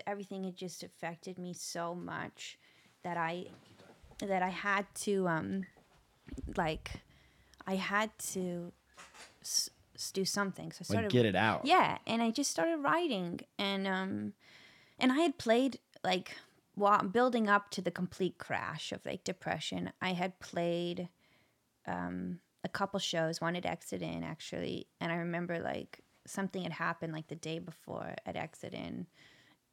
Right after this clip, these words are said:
Speaker 1: And, uh, like, one of the incidences where I was, like, sexually abused.
Speaker 2: Oh my
Speaker 1: And,
Speaker 2: gosh.
Speaker 1: but I couldn't say anything to anyone. But if I, if you watch, like, the video I have of it, I just, like, my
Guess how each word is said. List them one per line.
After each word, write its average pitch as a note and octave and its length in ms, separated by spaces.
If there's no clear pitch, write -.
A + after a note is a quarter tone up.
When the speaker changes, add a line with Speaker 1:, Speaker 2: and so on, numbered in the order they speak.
Speaker 1:
And, F3 280
uh, F#2+ 320
like, E3+ 160
one F3+ 160
of F3+ 100
the F3 60
incidences E3+ 760
where - 120
I C#2 140
was, - 260
like, - 160
sexually F3 460
abused. G3 560
Speaker 2:
Oh G2+ 80
my G#2 80
Speaker 1:
And, F#2 100
Speaker 2:
gosh. F2+ 340
Speaker 1:
but F3+ 120
I E3+ 40
couldn't B3 320
say - 180
anything F#3+ 420
to - 140
anyone. F3+ 420
But F3+ 120
if E3+ 140
I, - 140
if F#3+ 160
you F#3+ 80
watch, F#3+ 360
like, F#3 140
the F3 100
video F3 320
I F#2 80
have D#3+ 260
of - 160
it, - 160
I F3+ 140
just, F3+ 300
like, - 140
my F3+ 200